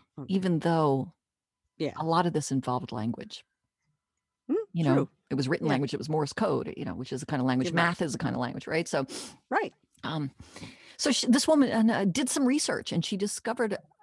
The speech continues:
Speaker 2: in fact, a good percentage of the human population can engage in visual thinking,
Speaker 1: Mm-hmm.
Speaker 2: including babies <laughs> who haven't learned to speak yet.
Speaker 1: I would think, yeah. Yeah, I would think.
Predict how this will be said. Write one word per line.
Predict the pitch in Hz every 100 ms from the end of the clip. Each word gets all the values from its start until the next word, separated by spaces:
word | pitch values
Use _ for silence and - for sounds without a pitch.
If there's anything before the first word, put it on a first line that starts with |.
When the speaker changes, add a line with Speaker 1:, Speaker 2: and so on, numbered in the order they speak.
| -
Speaker 2:
in | 190
fact, | - - 339 208
a |
good | 175 269 -
percentage | 254 - 262 240
of | 214
the | 208
human | 190 196 190 196 -
population | 214 202 185 180 - 196
can | - 247 277
engage | 269 185 160 151
in | 156 160
visual | 220 208 196
thinking, | - 453 - - - - _ _ _ -
Speaker 1:
Mm-hmm. | 262 320 - _ _ -
Speaker 2:
including | 262 262 285 320 254
babies | 233 349 359 160 - - - -
<laughs> | -
who | 330 - -
haven't | 277 -
learned | 269
to | 302
speak | - 359 -
yet. | 233 -
Speaker 1:
I | 185
would | 190 269 285
think, | 330 277
yeah. | 208 135 -
Yeah, | 208 147
I | 147
would | 160
think. | 226 165